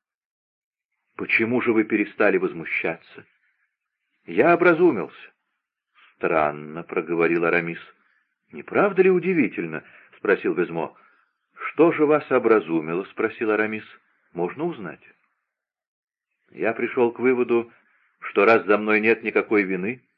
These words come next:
то Бог не может наказывать меня». «Но что же такое тюрьма, как не наказание?» «Я и сам не знаю», — отвечал молодой человек.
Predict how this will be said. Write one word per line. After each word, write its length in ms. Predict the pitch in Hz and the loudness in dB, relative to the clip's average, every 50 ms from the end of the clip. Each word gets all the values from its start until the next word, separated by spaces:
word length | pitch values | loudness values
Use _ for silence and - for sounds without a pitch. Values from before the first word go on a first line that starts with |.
| _ _ _ _ _ _ _ _ _ _ _ _ | _ _ _ _ _ _ _ _ _ _ _ _
то 160 | 98 107 101 | 6 6 6
Бог 440 | 87 80 101 117 131 139 135 - - | 6 6 6 6 6 6 4 0 -4
не 120 | 120 117 | -4 -2
может 400 | 110 110 127 143 131 123 123 - | 2 4 4 4 2 0 -4 -6
наказывать 640 | 107 101 95 - 98 90 87 78 80 78 78 78 - | -4 -6 -4 0 0 0 0 -2 -4 -6 -6 -8 -8
меня». 320 | 85 80 78 78 76 73 _ _ _ _ _ _ _ _ _ _ _ _ _ _ _ _ _ _ _ _ _ _ _ _ _ _ _ _ _ _ _ _ _ _ _ _ | -10 -10 -10 -10 -10 -12 _ _ _ _ _ _ _ _ _ _ _ _ _ _ _ _ _ _ _ _ _ _ _ _ _ _ _ _ _ _ _ _ _ _ _ _
«Но 200 | - 87 95 90 | -6 -6 -4 -4
что 360 | - - - - 117 123 120 | -4 -6 -2 2 2 2 2
же 120 | 107 117 110 | 2 0 0
такое 460 | - 110 98 - 123 120 113 104 98 | 0 0 0 2 2 4 6 6 4
тюрьма, 460 | 98 - 110 95 92 90 113 127 131 | 2 0 -2 -2 0 2 2 2 2
как 280 | 127 - 127 117 - - | 2 0 -2 -4 -4 -6
не 100 | 117 117 | -6 -6
наказание?» 800 | 120 120 - 135 131 123 135 139 120 98 90 87 80 71 - _ _ _ _ _ _ _ _ _ _ _ _ | -4 -4 -4 -4 -2 2 2 2 2 2 2 0 -2 -4 -4 _ _ _ _ _ _ _ _ _ _ _ _
«Я 180 | - 139 165 135 | 0 0 2 2
и 80 | 107 - - - | 0 -2 -4 0
сам 260 | 110 123 127 117 113 | 0 0 0 0 -2
не 120 | 101 90 | -6 -6
знаю», — 420 | 76 73 76 80 82 80 80 80 80 | -6 -6 -4 -4 -2 -2 -2 -2 -4
отвечал 480 | 76 - 85 82 - - 95 90 87 85 | -4 -4 -6 -6 -4 -2 -2 -2 -2 -2
молодой 400 | 85 82 82 82 80 87 87 82 | -2 -4 -4 -2 -2 -2 -2 -2
человек. 560 | - - - 82 80 78 82 90 90 - - | -4 -6 -4 -4 0 2 2 2 2 0 -4